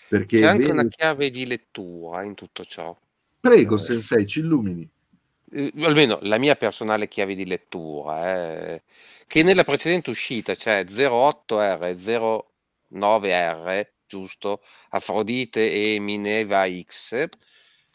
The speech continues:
Speaker 2: In questa
Speaker 1: Era,
Speaker 2: uscita
Speaker 1: no, attenzione, scusi, sensei, scusi, la interrompo.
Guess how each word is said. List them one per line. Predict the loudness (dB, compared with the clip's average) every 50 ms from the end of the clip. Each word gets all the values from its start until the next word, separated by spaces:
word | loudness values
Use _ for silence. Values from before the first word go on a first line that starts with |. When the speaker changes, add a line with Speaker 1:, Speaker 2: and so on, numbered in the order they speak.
| _ _ _ _ _ _ _ _ _ _ _
Speaker 2:
In | -4 -4 0
questa | 2 2 4 4
Speaker 1:
Era, | 4 4
Speaker 2:
uscita | 2 2 2 2
Speaker 1:
no, | 2 2
attenzione, | 0 0 0 -2 -2 0 0 0 0 0 -2
scusi, | -2 -2 -2 -2 0 -2
sensei, | -2 -2 -2 -4 -4 -2 0 0 2 2 0 -2 _ _ _ _
scusi, | _ -10 -6 -4 -2 0 0
la | 0 0
interrompo. | -2 -2 -2 -2 -2 -2 -2 -4 -4 -8 -12 -16 -16